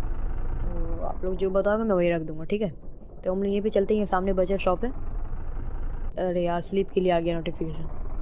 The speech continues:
मुझे जाना पड़ेगा अब सोने के लिए। कोई बात नहीं, हम लोग चले जाएंगे। पहले मैं आपको fish दिखा देता हूँ कैसा है। अरे यार, बहुत सही, उससे कमाई तो इतनी अच्छी होगी ना, आप तो कह नहीं सकता मैं। रुक भाई रुक, बस यहीं पे।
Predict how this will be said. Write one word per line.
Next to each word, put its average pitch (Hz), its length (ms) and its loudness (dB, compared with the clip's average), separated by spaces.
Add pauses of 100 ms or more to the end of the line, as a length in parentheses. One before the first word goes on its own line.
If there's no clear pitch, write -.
मुझे - 120 2
जाना 185 260 4
पड़ेगा 170 240 4
अब - 60 2
सोने 165 220 0
के 160 100 2
लिए। - 380 0
कोई 208 120 4
बात 208 160 4
नहीं, 202 120 2
हम 196 60 2
लोग 202 100 0
चले 190 140 2
जाएंगे। 180 220 2
पहले - 540 4
मैं 185 80 8
आपको 180 160 4
fish - 360 2
दिखा 175 260 4
देता 160 200 2
हूँ 165 100 2
कैसा 165 260 4
है। - 580 0
अरे 202 120 10
यार, 214 200 8
बहुत 208 380 0
सही, 185 300 4
उससे 202 180 6
कमाई 208 380 8
तो - 80 2
इतनी 247 280 4
अच्छी - 220 6
होगी 208 200 6
ना, 120 120 4
आप - 420 2
तो 196 60 0
कह 175 240 6
नहीं 180 120 6
सकता 160 220 2
मैं। - 1300 -2
रुक 208 140 8
भाई 202 200 10
रुक, 196 160 4
बस 165 300 0
यहीं 175 200 2
पे। 170 140 4